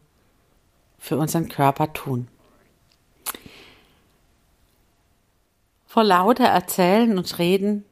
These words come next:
bin ich schon ein bisschen müde geworden. Wie geht's dir gerade? Schön, dass wir schon wieder vor unserer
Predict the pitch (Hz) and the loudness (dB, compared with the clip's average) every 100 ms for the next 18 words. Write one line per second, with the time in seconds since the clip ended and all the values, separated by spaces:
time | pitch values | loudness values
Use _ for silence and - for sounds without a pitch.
0 | _ 220 240 233 196 190 214 208 190 180 | _ -2 -2 -2 -2 0 -2 -2 -2 2
1 | 190 214 160 147 139 135 - _ _ _ | 2 0 -2 -4 -6 -6 -12 _ _ _
2 | _ _ _ _ _ _ _ _ _ _ | _ _ _ _ _ _ _ _ _ _
3 | - 165 220 214 - - 262 226 160 135 | -18 0 2 2 0 0 0 0 0 -2
4 | 127 127 127 _ _ _ _ _ _ _ | -4 -6 -12 _ _ _ _ _ _ _
5 | _ _ _ _ _ _ - - _ _ | _ _ _ _ _ _ -20 -20 _ _
6 | _ _ _ _ _ _ _ _ _ _ | _ _ _ _ _ _ _ _ _ _
7 | - 196 190 220 214 190 - 185 - 180 | -2 4 6 6 0 -6 -6 -6 -2 -2
8 | 180 226 208 - - 170 - 170 | 0 0 0 -4 -6 -8 -8 -8